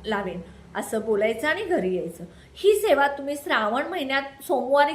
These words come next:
करा, मंगळवारी करा किंवा तुम्हाला जमेल तशी प्रत्येक पाच सोमवारी केली तरी चालेल. ह्यामुळं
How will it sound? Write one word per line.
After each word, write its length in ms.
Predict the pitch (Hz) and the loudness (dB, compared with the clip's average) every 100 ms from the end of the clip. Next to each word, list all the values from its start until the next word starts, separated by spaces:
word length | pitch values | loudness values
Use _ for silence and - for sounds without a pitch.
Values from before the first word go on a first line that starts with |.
| 294 | 2
करा, 220 | 247 254 | 2 2
मंगळवारी 500 | 277 247 240 254 254 | -2 -6 -4 -4 -4
करा 320 | 262 240 262 - - - _ _ | -2 0 0 -2 -12 -20 _ _
किंवा 240 | - 269 330 480 - - - | -2 2 4 2 -4 -18 -8
तुम्हाला 360 | 277 226 240 254 | -2 0 2 2
जमेल 440 | 254 202 220 233 | 2 0 -4 -4
तशी 500 | 233 180 311 392 - - - | -6 -4 -2 -2 -4 -12 -10
प्रत्येक 520 | 262 240 - 254 - | -6 -4 0 -2 0
पाच 220 | 226 196 - | -2 -4 -4
सोमवारी 380 | 240 208 202 | -8 -6 -6
केली 400 | 214 220 185 214 - | -6 -4 -4 -4 -2
तरी 220 | 233 196 | 0 0
चालेल. 320 | 196 175 170 - - - - | -4 -8 -8 -12 -20 -20 -8
ह्यामुळं 460 | 302 320 349 277 | -2 0 0 0